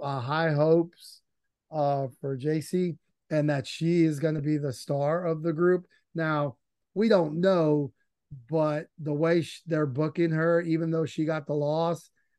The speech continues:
I think it's more in the long run of her being, uh, maybe N X T Women's Champion, um,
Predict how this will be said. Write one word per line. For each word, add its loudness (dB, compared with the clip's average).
I -6
think -2
it's -6
more -2
in -4
the -6
long -4
run -8
of -12
her -6
being, -8
uh, -10
maybe -6
N -6
X -12
T -8
Women's -8
Champion, -8
um, -12